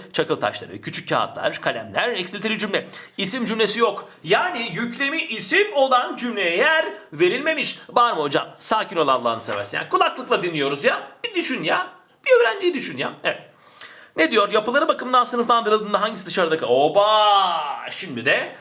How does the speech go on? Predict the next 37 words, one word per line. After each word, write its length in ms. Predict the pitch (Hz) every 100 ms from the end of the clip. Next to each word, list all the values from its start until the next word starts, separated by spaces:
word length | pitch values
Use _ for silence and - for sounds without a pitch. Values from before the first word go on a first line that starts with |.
| -
hangisi 360 | 180 208 214 196
dışarıda 300 | 208 196 196
kalır 260 | 202 190
demiyor 280 | 190 208 175
sadece. 400 | 147 123 131 240
Yapıları 380 | 233 202 220 180
bakımından 400 | 170 170 175 294
sınıflandır 720 | 220 196 165 190 196 202 185
diyor 120 | 120 104
aynı 200 | 127 120
zamanda 400 | 117 113 110 110
değil 120 | 269
mi? 160 | 294 -
Bakalım. 280 | 160 147 - - - - - - - -
Akşamları 480 | 196 - 294 311 226
eve 120 | 202
gelirken 400 | 196 254 214 214
mutlaka 500 | 226 320 240 - 247
manav 240 | 220 240 233
alışverişi 440 | 165 156 135 135
yapardı. 360 | 120 107 107 -
Gelirken 480 | 175 220 320 254 247
derken. 360 | 220 - - - -
Burada 180 | 339
bir 60 | 285
fiilimsi 380 | 240 240 208 190
var. 200 | 156 - - -
Doğal 180 | 226 247
olarak 300 | 208 175 170
girişik, 440 | 226 180 - 120 233
birleşik 420 | 220 170 226 185
cümle 220 | 160 139
değil 120 | 208
mi? 60 | 196
Burada 180 | 190 180
hemfikiriz. 480 | 160 - - - - -
Tamam. 320 | 156 151 -